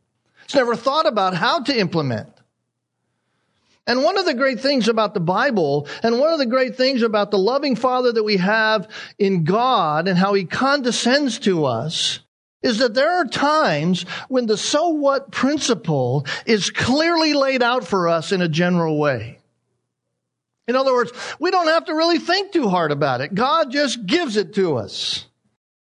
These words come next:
And Romans chapter twelve through chapter sixteen are doing just that. These chapters are the "so what"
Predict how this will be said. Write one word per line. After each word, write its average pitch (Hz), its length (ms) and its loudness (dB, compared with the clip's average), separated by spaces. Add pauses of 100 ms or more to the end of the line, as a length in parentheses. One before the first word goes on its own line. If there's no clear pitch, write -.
(260)
And 185 180 -2
Romans 302 400 2
chapter 311 540 0
twelve 226 540 0
through 196 220 0
chapter - 380 0
sixteen 175 920 0 (880)
are 147 100 -2
doing 196 400 0
just 156 320 -2
that. 120 500 -2 (1400)
These 311 360 0
chapters 254 720 0
are 202 280 0
the 170 160 0
"so 269 420 0
what" 185 840 -2